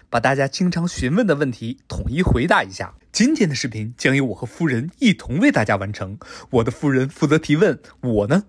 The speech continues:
则负责解答。好了，言归正传，走起！第一个问题由我们的热心观众、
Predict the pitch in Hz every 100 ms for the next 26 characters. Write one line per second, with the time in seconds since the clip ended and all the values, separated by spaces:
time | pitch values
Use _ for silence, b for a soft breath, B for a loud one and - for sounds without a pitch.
0 | _ - 107 - 131 117 110 110 - -
1 | 101 - - 95 120 - _ - - 107
2 | 117 - b b 123 165 175 175 165 160
3 | - - 120 180 208 - 107 110 - -
4 | 311 302 285 147 120 117 b - 131 110
5 | 110 151 156 170 156 165 180 117